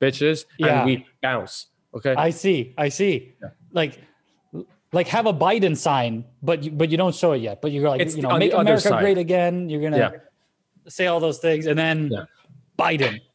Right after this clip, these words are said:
Speaker 2: "Making
Speaker 1: Biden.
Speaker 2: America great again."
Speaker 1: So,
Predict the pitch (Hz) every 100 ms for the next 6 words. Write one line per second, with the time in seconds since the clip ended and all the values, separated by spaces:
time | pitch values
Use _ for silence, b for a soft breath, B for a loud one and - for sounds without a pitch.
0 | _ _ 143 156 196 180 170 170 170 160
1 | 160 151 151 147 131 127 123 _ _ _
2 | _ - 135